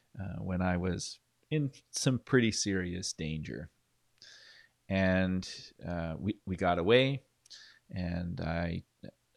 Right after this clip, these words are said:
you know, one thing led to another, and I had to leave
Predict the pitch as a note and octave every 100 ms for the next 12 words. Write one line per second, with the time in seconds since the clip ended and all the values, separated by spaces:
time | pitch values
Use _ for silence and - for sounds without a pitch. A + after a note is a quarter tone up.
0 | _ _ F#2+ E2 _ - F2+ E2+ - -
1 | - _ - - G#2 G#2 G#2+ F#2+ F#2 -
2 | F2+ F2+ F2+ F2 E2+ E2 D#2 F2+ D#2+ D#2
3 | D#2+ D2+ D#2 -